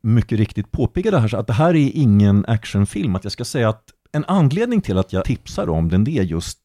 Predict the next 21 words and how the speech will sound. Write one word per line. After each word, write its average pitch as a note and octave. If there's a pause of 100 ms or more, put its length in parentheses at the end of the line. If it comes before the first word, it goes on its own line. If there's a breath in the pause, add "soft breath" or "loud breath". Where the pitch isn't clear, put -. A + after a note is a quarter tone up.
de F#2
här D#2 (200)
oerhört F#2+
stora, D#2+
mäktiga D#2
bilderna. D#2 (180)
Den G2+
är G#2
filmad A2
i F#2+
ett -
väldigt E2+
extremt -
vidfilms, D#2+
eh, D#2+ (220)
format B2+
också. -
Så G2+
jag G#2+
tycker B2
att -